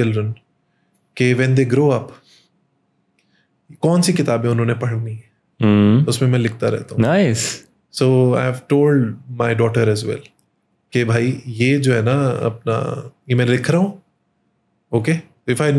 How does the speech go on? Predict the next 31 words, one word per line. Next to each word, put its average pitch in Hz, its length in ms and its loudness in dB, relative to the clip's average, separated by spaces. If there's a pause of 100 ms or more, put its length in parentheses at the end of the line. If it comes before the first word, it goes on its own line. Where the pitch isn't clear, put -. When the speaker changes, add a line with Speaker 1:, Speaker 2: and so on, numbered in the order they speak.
(240)
Speaker 1:
remain 156 280 2
or 160 140 2
don't, 117 400 0 (680)
you 190 80 6
open 185 240 2
this 220 180 4
diary 156 280 2
and 175 100 4
you 170 80 4
see 170 260 2
کہ 165 80 4
میں 156 120 2
نے 147 80 2
کون 139 240 2
سی 135 140 0 (120)
بکس 117 260 -14
تم 117 180 -14
لوگوں 113 180 -14
کو - 80 -10
ریکمینڈ 107 460 -4
کی - 80 -12
ہیں۔ - 180 -18 (920)
Speaker 2:
ہوں۔ 98 540 4 (800)
Speaker 1:
So 113 240 2 (480)
Factfulness 127 640 0
is 110 100 0
one 113 240 0
of 117 80 2
the, 117 200 -4
those 110 420 -14
books۔ - 320 -14